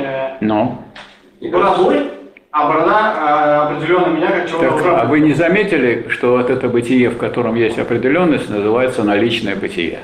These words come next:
Speaker 2: Вот ваша проблема и разрешилась.
Speaker 1: А вот
Speaker 2: Оно уже не бытие, а вы продолжаете рассуждать про бытие. А оно, вот то, что, то бытие, которое является определенным,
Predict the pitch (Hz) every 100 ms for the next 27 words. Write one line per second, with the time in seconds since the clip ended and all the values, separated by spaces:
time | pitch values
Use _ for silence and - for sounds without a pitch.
0 | - 110 139 139 123 123 123 107 95 117
1 | 123 107 104 95 92 87 82 - - -
2 | 151 160 180 113 123 170 180 175 185 175
3 | 170 151 113 107 135 208 - - 113 117
4 | 151 190 175 139 131 131 113 139 143 127
5 | 120 117 113 92 90 - - - - 110
6 | 127 180 160 98 104 - 110 110 - 127
7 | - - 143 143 110 - 127 120 - -
8 | 110 104 104 110 107 - - 95 104 101
9 | 92 143 233 147 90